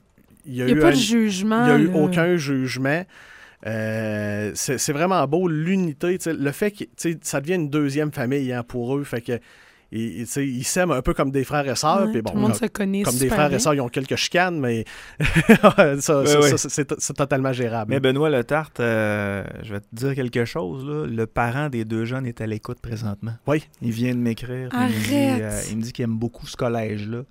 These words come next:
Speaker 3: Il semblerait que le collège fait une différence dans la vie de ses enfants, puis, euh, il vous, il vous en est extrêmement reconnaissant de ce que je comprends, là.
Speaker 2: Mais c'est fou parce que souvent, quand on parle de, de notre système d'éducation, tu sais,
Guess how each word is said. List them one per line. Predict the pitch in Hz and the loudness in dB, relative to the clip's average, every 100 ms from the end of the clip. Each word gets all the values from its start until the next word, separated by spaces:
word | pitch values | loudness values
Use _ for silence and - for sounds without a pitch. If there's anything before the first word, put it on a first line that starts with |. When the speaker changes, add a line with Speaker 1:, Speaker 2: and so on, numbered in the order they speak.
| - - - - - | -20 -20 -20 -20 -16
Speaker 3:
Il | - | -6
semblerait | 127 123 117 113 135 | -2 0 2 2 0
que | 131 | 0
le | 117 | -2
collège | 117 113 127 | 0 0 0
fait | 123 | 0
une | 117 | -2
différence | 110 127 117 123 131 117 | -2 -4 -2 -2 -2 -2
dans | 113 | -2
la | 110 107 | -2 -2
vie | 101 120 | -4 -8
de | |
ses | - 117 107 | -4 -4 -2
enfants, | 107 104 - 151 156 | -2 -4 -6 -8 -8
puis, | 123 110 110 | -4 0 2
euh, | 101 | 2
il | 104 | -2
vous, | 104 104 | -4 -8
il | 95 104 | -8 -6
vous | 113 120 | -4 -4
en | 117 123 | -2 -2
est | 135 113 | -4 -6
extrêmement | - - 123 123 135 | -8 -8 -6 -4 -2
reconnaissant | 127 117 113 110 104 127 | -2 -2 -2 -2 -4 -8
de | 110 | -10
ce | - | -6
que | 104 | -6
je | |
comprends, | - 92 - 104 | -4 -6 -8 -10
là. | - - | -14 -6
Speaker 2:
Mais | 233 | -4
c'est | 196 240 | 0 0
fou | - | 0
parce | 349 269 | 0 -2
que | - | 0
souvent, | 226 - 240 311 | 0 2 0 -2
quand | 247 208 | -2 -2
on | 175 | 0
parle | 220 240 | 0 0
de, | 190 185 180 | 0 0 0
de | 170 | 0
notre | 180 175 | -2 -2
système | - - 233 220 | -4 0 0 2
d'éducation, | 190 156 - 185 180 240 240 | 0 -2 -2 -2 0 0 0
tu | - | 0
sais, | 240 | 0